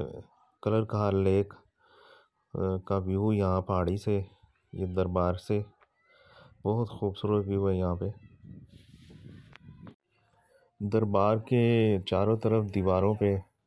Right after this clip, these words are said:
कलाम लिखा हुआ है, आप देख रहे हैं ये। ये सारा कलाम जो है, ये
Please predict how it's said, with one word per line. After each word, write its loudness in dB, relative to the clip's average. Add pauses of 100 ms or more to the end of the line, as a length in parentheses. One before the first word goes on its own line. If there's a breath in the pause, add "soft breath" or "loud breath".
(1160)
कलाम 2
लिखा -2
हुआ 2
है, 2
आप 2
देख -2
रहे 0
हैं 0
ये। 0 (1120 loud breath)
ये 0
सारा 2
कलाम 0
जो 2
है, 4
ये 2